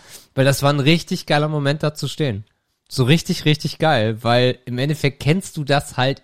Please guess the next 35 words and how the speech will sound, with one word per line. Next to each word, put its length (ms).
in- 180
und 140
auswendig. 720
Das 120
war 100
schon 200
lustig. 460
Ähm, 580
ja, 300
sind 140
dann 180
rein, 480
ist 160
halt 180
riesengroß, 920
wie 100
ihr 80
es 100
aus 160
den 220
Videos 340
kennt, 380
im, 380
ähm, 520
ja, 140
es 100
ist 100
ja 80
Gebäude 400
zwei, 1040
das 180
bedeutet 600
im 160
Endeffekt 600
ja, 420